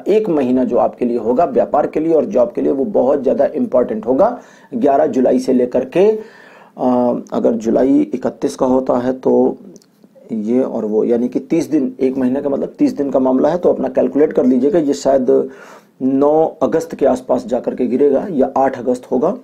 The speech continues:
तो जो भी है आठ नौ अगस्त, उसको calculate कर लें। तो ग्यारह जुलाई से लेके आठ मान के चल लें, आठ अगस्त का जो दिन होगा, इतना बड़ा तीस दिन का गैप, जो पूरा gap नहीं, पूरा period होगा, ये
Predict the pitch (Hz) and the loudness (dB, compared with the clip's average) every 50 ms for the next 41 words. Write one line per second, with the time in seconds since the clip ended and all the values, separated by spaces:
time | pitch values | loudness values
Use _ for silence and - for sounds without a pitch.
0 | - - 143 127 - 147 170 160 202 190 147 127 151 - 147 143 143 143 - 147 | -12 -10 -8 -4 0 0 2 2 2 2 2 0 0 2 2 0 0 0 -2 0
1 | 151 143 131 139 147 208 214 - 123 139 - - 135 - 143 135 131 165 180 196 | 0 2 2 2 0 0 0 -2 -4 -4 -2 -4 -2 0 0 0 0 2 0 0
2 | 196 - 170 143 147 175 202 - - - - - - - - _ _ - 156 131 | 0 0 0 0 0 0 -2 -4 -8 -14 -20 -20 -20 -20 -20 _ _ -6 -4 -2
3 | 104 151 156 175 208 214 180 196 185 180 175 170 175 165 151 147 - - - - | 0 2 2 4 4 4 4 4 4 4 2 2 2 2 2 2 2 0 -2 -2
4 | - - _ _ _ _ _ _ - 135 135 147 - - 156 151 151 135 160 127 | -6 -12 _ _ _ _ _ _ -2 -2 -2 0 0 0 0 0 0 0 0 0
5 | - 123 123 127 175 226 220 170 151 151 - 135 123 139 151 151 - - - 143 | 0 0 2 2 2 2 2 2 2 0 0 0 -2 -2 -2 -2 -2 -2 -2 0
6 | 120 110 131 127 - 143 147 135 135 123 117 165 247 339 - - - _ - 127 | 0 0 0 0 0 0 -2 -2 -2 0 0 0 0 0 -2 -8 -12 _ -8 -6
7 | - 135 139 131 117 117 131 147 175 196 196 - - _ - 139 131 104 117 135 | -4 -2 -2 0 0 2 2 2 2 0 -4 -6 -10 _ -4 -4 -2 -2 -2 -2
8 | 127 127 135 127 101 - - 147 175 190 - - - 131 123 131 127 127 - 131 | -2 0 -2 -4 -4 -2 0 0 0 0 -2 -6 -8 -4 0 0 0 0 0 0
9 | 135 131 127 120 - - 131 123 113 131 127 127 127 131 127 127 - 127 123 123 | 2 2 2 2 0 -4 -6 -4 -2 -2 -2 -2 -2 -4 -6 -4 -4 -2 -2 -2
10 | 120 - - 147 151 185 185 143 127 127 160 202 - - - _ - - - - | -2 -2 0 0 2 2 2 2 2 2 0 0 -2 -6 -14 _ -20 -20 -20 -20
11 | - _ - 135 127 180 143 143 135 | -20 _ -6 0 2 2 2 2 -2